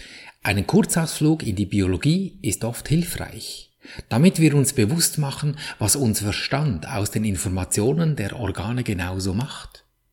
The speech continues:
Also, kann dein Auge sehen?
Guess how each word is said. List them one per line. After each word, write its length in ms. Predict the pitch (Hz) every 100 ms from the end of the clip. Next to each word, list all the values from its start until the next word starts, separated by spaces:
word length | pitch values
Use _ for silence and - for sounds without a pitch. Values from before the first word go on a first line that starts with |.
| _ _ _ - - -
Also, 580 | 113 113 117 120 - - - _ -
kann 340 | 117 151 180
dein 260 | 117 107 107
Auge 380 | 101 104 107 104
sehen? 480 | 98 98 151 185